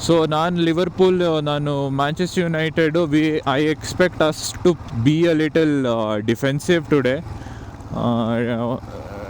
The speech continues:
ಒಂದ್ ನಿಮಿಷ. ಆ, I expect us to be a little defensive today. ಆ, ಯಾಕೆ ಅಂತ ಅಂದ್ರೆ, ನಾವು ಅವೇ ಗೇಮ್ ಆಡ್ತಾ ಇರೋದು. We are not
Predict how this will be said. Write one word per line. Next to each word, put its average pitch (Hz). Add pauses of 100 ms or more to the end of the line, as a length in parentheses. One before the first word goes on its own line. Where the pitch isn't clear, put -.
(1200)
ಒಂದ್ 117
ನಿಮಿಷ. 104
ಆ, 120 (480)
I 139
expect 180
us -
to 156
be 170
a -
little 165
defensive 170
today. 113 (480)
ಆ, 123
ಯಾಕೆ 135
ಅಂತ 165
ಅಂದ್ರೆ, 127 (240)
ನಾವು 135
ಅವೇ 160
ಗೇಮ್ 175
ಆಡ್ತಾ 143
ಇರೋದು. 120 (480)
We 131
are 139
not 151